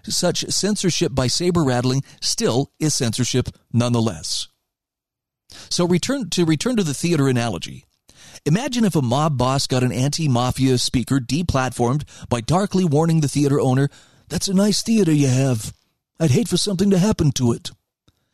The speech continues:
Now, even if the gangster didn't rough up the theater owner or brandish a gun, that would be a crime. Coercion by credible threat, even if only a clearly implied one, is a rights violation. But again, it's not the platform owner violating the rights of the speaker.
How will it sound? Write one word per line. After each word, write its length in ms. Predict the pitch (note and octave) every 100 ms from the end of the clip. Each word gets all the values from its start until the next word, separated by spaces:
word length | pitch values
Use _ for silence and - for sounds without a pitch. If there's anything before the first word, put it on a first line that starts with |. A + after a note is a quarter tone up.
| _ - -
Now, 120 | D#3+
even 200 | B3+ A#3
if 80 | G3+
the 80 |
gangster 420 | C#3 C3+ D#3+ - A2
didn't 300 | A#2+ D#3 G#2+
rough 220 | B2 C3+
up 140 | B2+
the 100 | C3
theater 340 | A#2+ C3 C3 A2+
owner 240 | A#2 A#2
or 160 | C3+ G#2+
brandish 440 | A#2+ A#2 B2+ -
a 40 |
gun, 380 | G#2+ C#3+ G2+ A#2 - _ _ _ _ _ -
that 160 | D#3
would 120 | F#3
be 140 | D#3 D#3
a 60 |
crime. 420 | - F3+ A2+ D#2 - _ _ _ _ _ _ -
Coercion 560 | G#2 G2 C#3+ D#3+ G#3
by 260 | E3+ B2 D3
credible 480 | - - C#3+ E3+ G3
threat, 320 | - A#2 A2+
even 280 | - A#2 D3
if 160 | D3+ C3
only 320 | A#2+ D#3 D#3
a 80 | C#3
clearly 520 | - A2+ G#2 B2 F3
implied 420 | F#3 - D#3+ C#3
one, 240 | A2 B2 D3 _ _
is 380 | F#3 B2 B2 - -
a 80 | D3+
rights 360 | C3 A#2 B2 -
violation. 680 | B2 A2+ A2 B2 - D3 - _ _ _ _ _ _ _ _ -
But 120 | A#2+
again, 260 | A#2+ F#3 A#2
it's 180 | - F2+
not 240 | D#2+ -
the 80 | F3+
platform 520 | F3+ E3+ - E3+ D3+
owner 280 | F#3 F#3+ D3+
violating 540 | A#2+ A#2+ D3 B2+ B2
the 80 | C#3+
rights 280 | G#2 A2+ -
of 60 | B2
the 80 |
speaker. 460 | - A3+ B3+ F2+